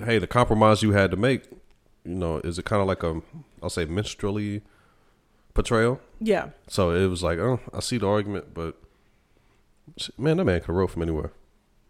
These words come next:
Speaker 2: He coulda wrote
Speaker 1: He
Speaker 2: from
Speaker 1: got a
Speaker 2: anywhere.
Speaker 1: chance to live across the continent for what, like, six months? Come
Speaker 2: Nah,
Speaker 1: on.
Speaker 2: they were gonna move. She was moving to Ghana.
Speaker 1: She was moving, but he coulda
Speaker 2: She
Speaker 1: spent,
Speaker 2: was
Speaker 1: he
Speaker 2: moving.
Speaker 1: coulda spent the summer over there chilling.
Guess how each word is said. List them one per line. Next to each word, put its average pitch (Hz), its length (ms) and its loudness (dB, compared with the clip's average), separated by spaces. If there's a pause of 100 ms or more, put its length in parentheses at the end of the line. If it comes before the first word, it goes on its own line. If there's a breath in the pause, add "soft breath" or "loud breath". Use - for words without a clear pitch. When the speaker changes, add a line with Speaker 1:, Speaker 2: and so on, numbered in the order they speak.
(140)
Speaker 2:
He 302 100 -8
coulda 269 180 2
wrote 170 120 0
Speaker 1:
He 156 60 -2
Speaker 2:
from 165 40 -6
Speaker 1:
got 135 140 2
a - 20 0
Speaker 2:
anywhere. 104 100 -2
Speaker 1:
chance 117 220 6
to 98 80 0
live 110 340 6 (480)
across 117 320 -2
the 107 60 -10
continent 113 400 2
for 92 120 -4
what, 85 120 2
like, 80 140 -4
six 131 220 -2
months? 151 280 2 (580)
Come 185 80 -6
Speaker 2:
Nah, 226 240 4
Speaker 1:
on. 185 60 2
Speaker 2:
they 196 100 8
were 392 80 8
gonna 302 120 6
move. 220 260 4
She - 140 0
was 311 100 8
moving 190 400 6
to 185 100 -2
Ghana. 165 400 2
Speaker 1:
She 156 160 0
was 123 120 4
moving, 92 260 4
but 87 100 2
he 123 60 4
coulda - 160 0
Speaker 2:
She - 80 -6
Speaker 1:
spent, 302 100 6
Speaker 2:
was 180 80 2
Speaker 1:
he 160 60 -2
Speaker 2:
moving. 202 320 6
Speaker 1:
coulda 143 160 6
spent - 200 -6
the - 60 -10
summer - 240 -6
over 65 160 -6
there 64 120 -6
chilling. 92 320 -6